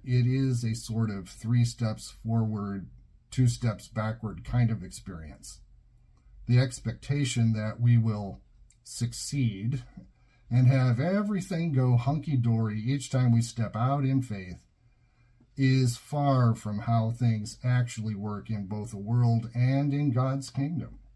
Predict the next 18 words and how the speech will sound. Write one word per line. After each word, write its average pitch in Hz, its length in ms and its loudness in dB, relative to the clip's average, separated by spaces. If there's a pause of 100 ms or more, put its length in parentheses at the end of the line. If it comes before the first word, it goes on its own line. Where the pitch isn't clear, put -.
(840)
Doubt 127 420 2
and 117 180 2
failure 120 640 4
are 107 360 -6
important 123 840 -4
experiences 135 1160 -2
for 113 220 -4
the 110 100 0
believer 107 600 -2
in 113 220 0
Jesus. - 680 -14 (920)
Without 131 460 -2
failure, 117 760 -2 (420)
there 117 340 4
is 113 180 2
no 120 240 4
Christian 110 520 -2
life. 110 580 -6